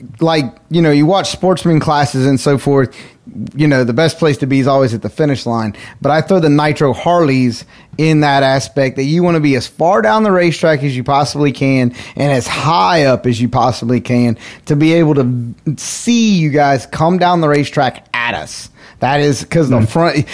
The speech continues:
Speaker 1: 'cause you know when they're on a good run, when the front end, that front wheel is hanging in the air and it's just dangling out there, and you see that little wisp of smoke as it sets the front tire down, and you guys just go blazing through it,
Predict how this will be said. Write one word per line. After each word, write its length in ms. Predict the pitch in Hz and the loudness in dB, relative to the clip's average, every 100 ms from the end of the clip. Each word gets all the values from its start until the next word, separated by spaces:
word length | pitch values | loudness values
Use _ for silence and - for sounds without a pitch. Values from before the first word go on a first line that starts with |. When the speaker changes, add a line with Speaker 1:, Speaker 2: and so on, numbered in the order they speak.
| - | -12
Speaker 1:
'cause 240 | - 185 139 | -2 -2 2
you 160 | 233 | 2
know 380 | 202 226 247 240 | 4 4 4 2
when 240 | 202 190 180 | 2 2 2
they're 100 | 175 | 2
on 120 | 160 | 2
a 60 | 135 | 0
good 340 | 131 190 175 | 2 0 2
run, 280 | 170 160 156 | 0 2 2
when 120 | 135 | 2
the 100 | 123 | 0
front 440 | - - 156 190 | -4 -4 0 2
end, 260 | 208 208 190 | 2 2 0
that 240 | 151 151 - | 0 -2 -6
front 300 | - 208 226 | -2 0 2
wheel 320 | 208 214 202 175 | 2 2 2 2
is 160 | 143 | -2
hanging 500 | - - 175 202 214 | -6 -4 0 2 2
in 120 | 220 | 2
the 120 | 226 170 | 2 2
air 480 | 185 185 180 175 175 - - - - | 2 2 2 0 -2 -18 -20 -14 -4
and 200 | 135 151 | 0 2
it's 200 | 139 117 | 0 -2
just 380 | 139 156 113 | 0 2 0
dangling 480 | 131 156 180 190 190 | -2 0 2 2 2
out 280 | 170 165 147 | 0 0 0
there, 420 | 156 160 160 151 - - 135 | 0 2 2 0 -4 -10 -2
and 120 | 143 | 0
you 80 | 135 | 0
see 200 | - 160 | 0 2
that 180 | 151 | 2
little 220 | 151 143 127 | 2 2 2
wisp 340 | 196 - - | 0 -2 -4
of 80 | 190 | -4
smoke 560 | - 202 180 156 - - | 0 2 2 2 -2 -2
as 220 | 139 123 | 0 0
it 100 | 131 | -2
sets 300 | - 175 - | -2 -2 -2
the 80 | 147 | -4
front 300 | 175 170 - | 0 0 0
tire 320 | 165 160 143 | 0 2 2
down, 360 | 139 139 139 127 | 2 2 0 -2
and 180 | 135 | 0
you 80 | 135 | 0
guys 260 | 131 139 117 | 2 2 0
just 180 | 143 110 | -4 0
go 140 | 151 | 0
blazing 480 | 127 147 151 135 139 | 2 2 2 2 0
through 320 | 143 147 139 | 2 2 2
it, 140 | 120 | 0